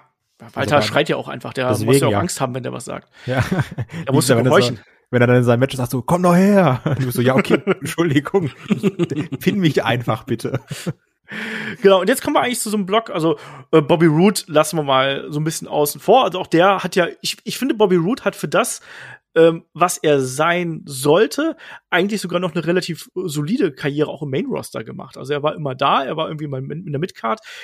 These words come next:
Speaker 1: Ich glaube, niemand hat ihn so wirklich als Main-Eventer gesehen. Ähm, und jetzt aktuell Tag-Team-Champion, ja, ist okay. Also ich kann mich da nicht beklagen. Ich habe ihn nie als jemanden gesehen, der jetzt im Main-Event mitspielt. Wie ist es bei dir, Kai?
Speaker 2: Nee, absolut gar nicht. Also,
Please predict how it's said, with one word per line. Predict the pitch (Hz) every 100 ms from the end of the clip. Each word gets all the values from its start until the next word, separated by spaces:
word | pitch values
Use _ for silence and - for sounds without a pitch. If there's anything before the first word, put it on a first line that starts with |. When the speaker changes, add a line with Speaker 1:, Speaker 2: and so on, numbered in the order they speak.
| -
Speaker 1:
Ich |
glaube, | - 165
niemand | 156 202 233
hat | - -
ihn | 170
so | 151
wirklich | 185 - -
als | 156 147
Main-Eventer | 143 190 247 214 220 220
gesehen. | 175 147 147 196 294 - - - - _ _ _ _ _ -
Ähm, | 180 175 170 _
und | 202 160
jetzt | 151 170 - - _
aktuell | 185 - 175 156
Tag-Team-Champion, | 165 160 156 190 - 214 202 190
ja, | 214
ist | 262 170
okay. | 156 - 320 -
Also | 156 143 143 - _ _
ich | - -
kann | 180
mich | 196 -
da | 180
nicht | 190
beklagen. | - - 151 170
Ich | 208 -
habe | 202
ihn | 185
nie | 190
als | - 185 -
jemanden | 170 196
gesehen, | 160 139 180
der | 160 156
jetzt | 156 -
im | 143 131 - - -
Main-Event | 156 165 185 147 135 131 -
mitspielt. | 147 - 127 123
Wie |
ist | 147
es | -
bei | 139
dir, | 135
Kai? | - 107 - _ _ _
Speaker 2:
Nee, | 104 101
absolut | 101 - 104 98
gar | - 92
nicht. | 92 - - _ _
Also, | 95 90